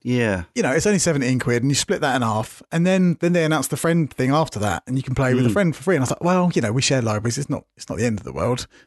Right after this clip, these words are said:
Speaker 2: That, yeah, but in my head, I was like, "Oh, seventeen fifty divided by two, that equals eight pound a person, roughly, or whatever."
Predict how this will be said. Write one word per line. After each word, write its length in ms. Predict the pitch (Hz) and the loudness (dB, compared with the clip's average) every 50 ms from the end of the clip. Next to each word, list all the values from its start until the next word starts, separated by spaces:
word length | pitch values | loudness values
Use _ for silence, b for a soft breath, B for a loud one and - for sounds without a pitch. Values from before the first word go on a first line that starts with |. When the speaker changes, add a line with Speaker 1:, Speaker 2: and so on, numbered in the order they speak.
| _ _ | _ _
Speaker 2:
That, 160 | - - - | -8 -6 -4
yeah, 120 | 123 - - | -4 -4 -4
but 240 | - - - - - - | -6 -8 -8 -10 -10 -4
in 80 | 151 151 | -2 0
my 100 | 139 135 | 0 2
head, 200 | 110 135 135 120 | 2 2 2 2
I 20 | |
was 80 | 113 131 | 0 2
like, 100 | 120 143 | 2 2
"Oh, 80 | 143 | 2
seventeen 380 | 113 - 196 185 220 220 196 170 | 2 2 2 2 2 2 0 0
fifty 260 | - 185 - - 160 | 0 -2 -2 -2 -2
divided 320 | 143 143 131 143 147 147 | -2 -2 0 0 -2 0
by 120 | 135 139 135 | 0 -2 -2
two, 340 | - - - 156 143 147 160 | -2 -2 -2 0 2 2 2
that 160 | 175 - - | 2 0 -2
equals 260 | 175 170 - 160 - - | -2 -2 -2 -4 -4 -2
eight 160 | 190 196 - | -2 -2 -2
pound 200 | - 185 214 202 196 | 0 0 2 2 2
a 20 | 190 | 2
person, 320 | 202 220 226 202 - 220 | 2 0 0 2 2 2
roughly, 340 | 214 202 175 - 202 196 202 | 0 0 0 0 0 2 2
or 60 | 175 | 2
whatever." 380 | 147 147 147 156 151 160 156 | 2 2 2 2 2 0 0